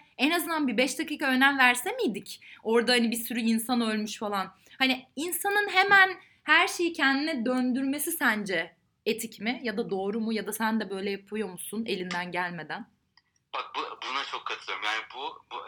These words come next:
Speaker 2: bence bu çok önemli. Gerçekten eğer bir yerde bir, e, kötü bir olay veya iyi bir olay da olabilir aslında yaşanıyorsa bırak ilk önce onlar bir yaşasın onu, değil mi?
Speaker 1: Hmm.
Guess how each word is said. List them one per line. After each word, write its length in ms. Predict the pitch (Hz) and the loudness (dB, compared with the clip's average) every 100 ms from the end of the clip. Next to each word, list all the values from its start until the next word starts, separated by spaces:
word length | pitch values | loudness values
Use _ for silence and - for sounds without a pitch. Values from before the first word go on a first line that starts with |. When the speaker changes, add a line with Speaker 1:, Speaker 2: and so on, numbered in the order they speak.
| 117 | -2
Speaker 2:
bence 380 | 127 131 135 135 | -2 -4 -10 -10
bu 80 | |
çok 220 | 131 127 117 | -6 -4 -2
önemli. 340 | 104 92 92 | -2 -4 -6
Gerçekten 540 | 110 117 - 120 110 107 101 | -4 -4 -8 -10 -8 -8 -6
eğer 400 | 101 113 120 - _ _ _ _ _ - | -4 -2 -2 -6 _ _ _ _ _ -16
bir 100 | - 147 | -6 -2
yerde 260 | 127 117 120 | -2 -4 -10
bir, 200 | 117 - _ - 104 | -16 -20 _ -14 -12
e, 260 | 98 98 | -10 -10
kötü 340 | - - - - | -12 -8 -8 -6
bir 20 | 104 | -4
olay 300 | 87 82 87 | -4 -4 -2
veya 280 | 120 127 | -2 -4
iyi 160 | - - | -8 -12
bir 60 | 131 | -6
olay 340 | 131 156 160 | -2 -2 -4
da 40 | |
olabilir 260 | 117 92 87 80 | -10 -10 -12 -12
aslında 340 | - - 87 | -14 -18 -10
yaşanıyorsa 720 | 101 110 127 123 135 117 - 131 - _ _ - | -6 -6 -6 -6 -6 -6 -6 -8 -8 _ _ -8
bırak 200 | 139 165 | -6 -6
ilk 180 | 170 151 | -8 -6
önce 120 | 139 | -4
onlar 280 | 135 135 135 127 | -4 -4 -4 -4
bir 60 | |
yaşasın 340 | 120 117 - 131 | -8 -8 -12 -4
onu, 60 | 113 117 110 | 0 2 0
değil 100 | 101 | -2
mi? 60 | |
Speaker 1:
Hmm. 160 | - | -6